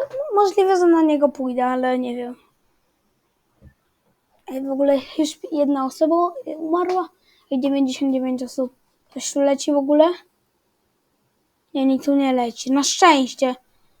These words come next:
Bo n-, nie chcę walczyć, nie chcę walczyć. Teraz. To się na początku wyekspić. Tylko, że znają życie, tu carak to przyleci. O, ej, epicka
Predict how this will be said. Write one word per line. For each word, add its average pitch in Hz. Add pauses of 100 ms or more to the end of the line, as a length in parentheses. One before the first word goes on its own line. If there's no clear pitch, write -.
(140)
Bo 285
n-, 302 (140)
nie 320
chcę 262
walczyć, 240
nie 254
chcę 247
walczyć. - (400)
Teraz. 240 (340)
To -
się -
na 285
początku 294
wyekspić. 302 (1900)
Tylko, -
że 262
znają 277
życie, 269
tu 277
carak 285
to 294
przyleci. 269 (960)
O, 330
ej, 330
epicka 440